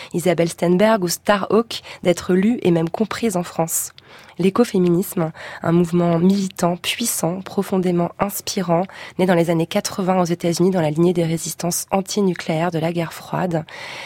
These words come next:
et qui connaît, avec la vague de revendications féministes actuelle, un vrai regain de vitalité, et c'est tant mieux. Émilie H, nous allons au fond passer, euh, toute l'heure à s'interroger sur cette question. Que peuvent les femmes pour l'écologie ?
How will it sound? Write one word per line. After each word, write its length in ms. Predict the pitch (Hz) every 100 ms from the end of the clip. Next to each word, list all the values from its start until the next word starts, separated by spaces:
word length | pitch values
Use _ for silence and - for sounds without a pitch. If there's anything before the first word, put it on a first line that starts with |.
| - -
et 100 | -
qui 140 | 226
connaît, 380 | - 233 226 254
avec 260 | 180 180 175
la 120 | 165
vague 180 | 196 175
de 80 |
revendications 720 | 165 165 165 165 - 175 - 175
féministes 580 | 180 170 175 202 - -
actuelle, 580 | 190 - - 180 214 -
un 140 | 165
vrai 240 | 156 180 202
regain 440 | 160 202 185 190
de 100 | 170
vitalité, 680 | 151 185 185 170 - 180 220
et 40 | 175
c'est 160 | 233
tant 180 | - 202
mieux. 240 | 180 165 240 - - - - -
Émilie 300 | 196 214 220
H, 220 | 233 -
nous 140 | 196 196
allons 240 | 196 214
au 100 | 196
fond 280 | 202 - 240
passer, 440 | 214 185 - 202 190
euh, 120 | 165
toute 240 | - 233 -
l'heure 260 | 208 208
à 80 | 185
s'interroger 380 | 185 175 180 214
sur 100 | -
cette 160 | 175 -
question. 440 | 202 - 185 214 - - - - -
Que 80 |
peuvent 580 | 247 - 190 233 185 165 -
les 180 | 175 175
femmes 540 | - 165 202 214 165 -
pour 120 | - 165
l'écologie ? 560 | 190 240 190 160 165